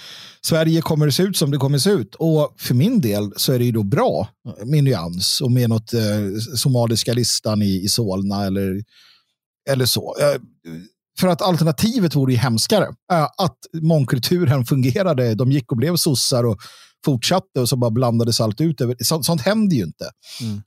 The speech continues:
Speaker 1: Eh, utan det kommer ju vara det här, eh, splittringen och, eh, fragmenteringen. För tänk när alla de här lär sig systemet nu,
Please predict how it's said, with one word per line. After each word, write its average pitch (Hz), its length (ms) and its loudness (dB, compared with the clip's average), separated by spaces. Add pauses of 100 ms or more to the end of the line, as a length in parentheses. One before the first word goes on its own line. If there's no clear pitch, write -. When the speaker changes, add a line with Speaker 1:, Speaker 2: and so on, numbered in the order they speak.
Speaker 1:
Eh, 113 280 -2
utan 156 220 0
det 156 60 0
kommer 185 240 0
ju 175 80 4
vara 214 240 2
det 190 100 2
här, 98 220 0
eh, 76 100 -8 (520)
splittringen 113 720 -2
och, 113 280 -6
eh, 107 220 0 (800)
fragmenteringen. 107 840 0 (760)
För 190 160 2
tänk 185 280 2
när 254 100 0
alla 196 200 4
de 139 100 2
här 127 120 2
lär 120 300 0
sig 170 200 0
systemet 131 680 0
nu, 139 160 2